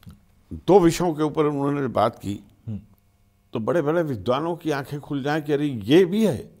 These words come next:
Speaker 1: हम्म। तो आप इसका डॉक्यूमेंटेशन कराकर इसको भी समाज के सामने, लोगों के सामने आप
Speaker 2: सब
Speaker 1: लेकर
Speaker 2: कर रहा
Speaker 1: आए।
Speaker 2: हूँ।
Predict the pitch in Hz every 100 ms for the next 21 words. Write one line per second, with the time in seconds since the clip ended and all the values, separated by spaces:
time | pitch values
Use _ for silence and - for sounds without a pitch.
0 | - 95 87 _ _ - _ _ _ _
1 | 117 127 135 - 135 117 117 135 131 123
2 | 131 123 131 131 110 110 113 120 117 113
3 | - - 117 120 123 110 107 - - 104
4 | 113 117 - 110 110 104 110 107 101 107
5 | 107 101 101 101 101 101 98 214 202 202
6 | 180 147 120 -